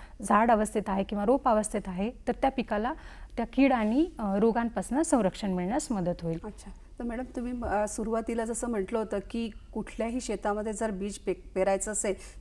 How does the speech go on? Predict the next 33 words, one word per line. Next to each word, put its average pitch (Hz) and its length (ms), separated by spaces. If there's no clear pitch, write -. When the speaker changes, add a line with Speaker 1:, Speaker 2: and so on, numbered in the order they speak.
Speaker 2:
तर 254 120
बीज 214 340
प्रक्रिया 226 460
करणं 196 260
आवश्यक 190 480
आहे. 185 140
Speaker 1:
अगदी 202 280
बरोबर 180 160
Speaker 2:
तर 254 120
Speaker 1:
आहे. 190 240
Speaker 2:
ही 285 160
बीज 233 320
प्रक्रिया 220 440
कशी 202 240
करायला 196 340
हवी? 190 320
Speaker 1:
अर्थातच. 202 560
आपण 254 280
अगोदर 247 360
बोललो 254 340
त्याप्रमाणे 214 540
बरेच 247 360
शेतकरी 277 340
काय 277 160
करतात, 262 360
मागच्या 240 340
वर्षी 240 220
जे 247 160
बियाणं 214 400
आहे, 196 300
तेच 262 240
यावर्षी 208 400
पण 277 200